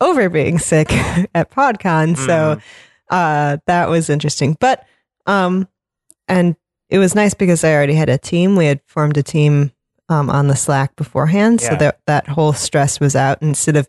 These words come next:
Speaker 1: being at the, like, pitches and the, uh,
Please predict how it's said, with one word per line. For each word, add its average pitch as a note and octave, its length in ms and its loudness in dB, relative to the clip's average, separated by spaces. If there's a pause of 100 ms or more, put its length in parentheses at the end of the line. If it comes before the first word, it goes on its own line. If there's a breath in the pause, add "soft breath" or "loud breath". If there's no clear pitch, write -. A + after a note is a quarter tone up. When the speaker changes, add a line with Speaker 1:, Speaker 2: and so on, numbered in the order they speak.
Speaker 1:
being D3 260 2
at C#3 140 -4
the, C3+ 300 2 (320)
like, C3+ 340 -2
pitches D3 360 0
and C#3 220 4
the, C3+ 260 2 (640)
uh, B2+ 380 -2